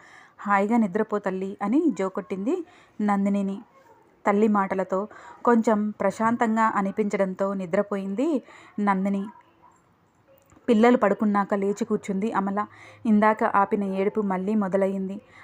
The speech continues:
"అతనికి నాపై ఏం హక్కు ఉందని కొట్టాడు? అతన్ని నేను వదిలిపెట్టకూడదు" అని అనుకుని చాలాసేపు ఆలోచించి ఒక నిర్ణయం తీసుకుని నిద్రపోయింది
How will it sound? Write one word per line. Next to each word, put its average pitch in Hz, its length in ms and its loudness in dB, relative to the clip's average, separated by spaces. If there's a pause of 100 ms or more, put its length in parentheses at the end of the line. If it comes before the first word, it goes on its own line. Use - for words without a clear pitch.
(160)
"అతనికి 247 680 2
నాపై 208 340 4
ఏం 226 300 2
హక్కు 220 320 -2
ఉందని 233 320 2
కొట్టాడు? 214 580 0 (100)
అతన్ని 208 360 0
నేను 202 340 -2
వదిలిపెట్టకూడదు" 202 880 -4
అని 196 360 -6
అనుకుని 196 380 -8 (560)
చాలాసేపు 240 640 4
ఆలోచించి 202 680 -2
ఒక 202 160 -6
నిర్ణయం 196 440 -4
తీసుకుని 202 420 -6
నిద్రపోయింది 196 840 -2